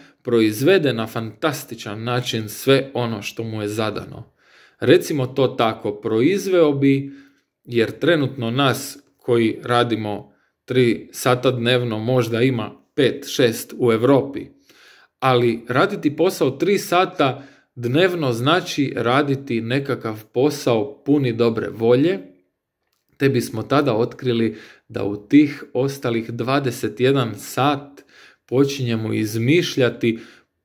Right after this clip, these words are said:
puno stvari koji će ta tri sata učiniti još produktivnijima, efikasnijima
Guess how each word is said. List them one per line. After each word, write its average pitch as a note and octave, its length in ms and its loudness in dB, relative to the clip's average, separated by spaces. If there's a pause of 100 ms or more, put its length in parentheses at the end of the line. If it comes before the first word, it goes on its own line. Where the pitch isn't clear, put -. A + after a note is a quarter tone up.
puno F3 360 2
stvari C3+ 600 2
koji A2+ 180 0
će A2+ 180 -10
ta D#3+ 480 -2
tri C#3 240 2
sata C#3 500 0
učiniti A2+ 600 -2
još D#3+ 400 0
produktivnijima, C3+ 1080 0
efikasnijima C#3 1080 -2